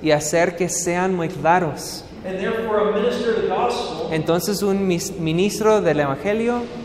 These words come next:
Speaker 2: should understand their responsibility
Speaker 1: debe entender su responsabilidad
Speaker 2: in preaching
Speaker 1: en la predicación
Speaker 2: to be, to make that unveiled gospel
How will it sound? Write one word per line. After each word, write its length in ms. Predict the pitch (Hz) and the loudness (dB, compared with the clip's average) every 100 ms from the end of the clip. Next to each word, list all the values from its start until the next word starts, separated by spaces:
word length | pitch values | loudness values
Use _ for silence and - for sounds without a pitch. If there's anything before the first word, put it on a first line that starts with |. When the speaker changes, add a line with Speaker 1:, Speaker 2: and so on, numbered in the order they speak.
| - - - | -14 -16 -14
Speaker 2:
should 240 | - 214 | -8 -2
understand 760 | 208 226 - - 226 220 214 - | 0 0 0 -2 -2 -4 -4 -4
their 120 | 208 202 | -4 -2
responsibility 1040 | 196 196 196 202 202 208 214 214 - - | -2 -2 -2 -2 -4 -4 -2 0 -2 2
Speaker 1:
debe 260 | 156 170 202 | 4 6 6
entender 560 | 202 185 156 165 190 185 | 4 2 4 6 6 2
su 260 | - 165 | 0 2
responsabilidad 1040 | 160 147 160 156 143 139 139 190 170 151 175 - - - - - | 2 0 0 -2 -2 0 6 6 6 4 0 -6 -10 -14 -16 -6
Speaker 2:
in 280 | 220 247 247 | -4 -2 -4
preaching 580 | 277 - - 185 185 139 | -4 -4 -6 -6 -6 -2
Speaker 1:
en 140 | 151 | 0
la 120 | 147 147 | 2 2
predicación 760 | 147 147 151 - 233 190 214 - - - - - - - | 2 2 -2 0 2 2 -2 -4 -10 -14 -16 -18 -18 -14
Speaker 2:
to 80 | 226 | -12
be, 240 | 220 226 | -8 -6
to 80 | 220 | -6
make 240 | 202 220 220 | -4 -4 -2
that 220 | - - | -2 -2
unveiled 560 | 208 208 202 202 - | -4 -4 -2 -2 -2
gospel 580 | 180 185 180 - 170 180 | -2 -2 -4 -6 -8 -8